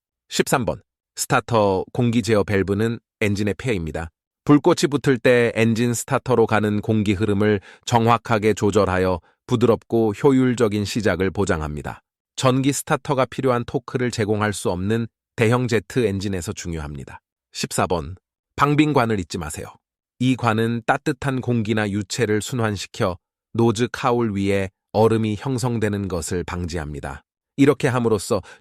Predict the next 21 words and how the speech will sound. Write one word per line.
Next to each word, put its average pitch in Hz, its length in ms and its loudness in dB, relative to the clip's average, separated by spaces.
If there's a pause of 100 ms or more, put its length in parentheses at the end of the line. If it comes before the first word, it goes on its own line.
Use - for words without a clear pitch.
추운 180 340 2
날씨에서 113 720 0 (300)
공기 113 380 2
유동성을 104 640 0
유지하고 92 600 -2 (220)
안전하게 98 600 0
만듭니다. 67 600 -10 (360)
십오 139 400 2
번, 85 200 -2 (440)
에어 120 180 4
스타터는 131 640 0
엔진의 107 340 0
킥스타트와 117 680 -2
같습니다. 76 480 -10 (400)
엔진의 120 420 2
압축기를 110 720 0
회전시키고 131 800 0 (320)
점화 120 320 4
프로세스를 127 640 0
시작하기 107 580 -2
위해 101 300 -2